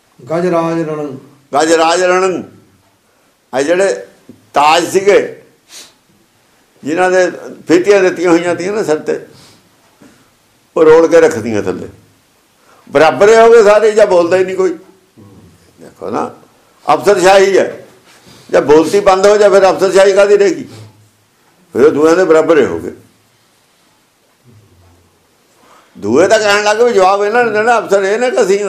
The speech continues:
Speaker 2: ਅਸੀਂ ਤਾਂ ਹੁਣ ਸਿਪਾਹੀ ਹਾਂ, ਅਸੀਂ ਕੀ ਹਾਂ?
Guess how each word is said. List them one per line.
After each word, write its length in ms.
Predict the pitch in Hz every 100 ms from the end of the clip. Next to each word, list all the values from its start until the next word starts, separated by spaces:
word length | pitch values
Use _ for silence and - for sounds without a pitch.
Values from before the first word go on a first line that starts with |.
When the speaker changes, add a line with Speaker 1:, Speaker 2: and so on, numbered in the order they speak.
| 175
Speaker 2:
ਅਸੀਂ 140 | 175
ਤਾਂ 140 | 180
ਹੁਣ 240 | 160 135 117
ਸਿਪਾਹੀ 380 | 101 160 160 90
ਹਾਂ, 60 | 85 - _ _ _ _ _ _ _ _ _ _ _ _ _ _ _ 113
ਅਸੀਂ 140 | 151
ਕੀ 220 | 185 208
ਹਾਂ? 80 | 185